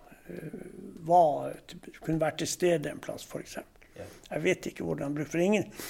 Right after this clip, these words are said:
Speaker 1: skjønner, de her, de snakker ikke om det.
Speaker 2: Nei.
Speaker 1: Når Hitler er i Sydamerika på øya utenfor Bellucci, så det er kun en klikk som får lov å ha med Hitler å gjøre.
Speaker 2: Men det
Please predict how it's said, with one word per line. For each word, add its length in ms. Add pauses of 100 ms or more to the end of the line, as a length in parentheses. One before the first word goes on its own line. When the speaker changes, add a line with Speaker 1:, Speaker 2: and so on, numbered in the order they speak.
(160)
Speaker 1:
skjønner, 140
de 80
her, 160
de 140
snakker 360
ikke 180
om 140
det. 160 (440)
Speaker 2:
Nei. 80 (500)
Speaker 1:
Når 80
Hitler 420
er 160
i 60
Sydamerika 720
på 200
øya 400
utenfor 400
Bellucci, 600 (1080)
så 140
det 140
er 100
kun 320
en 100
klikk 320
som 180
får 340
lov 280
å 80
ha 220
med 260 (1200)
Hitler 320
å 140
gjøre. 240 (720)
Speaker 2:
Men 120
det 120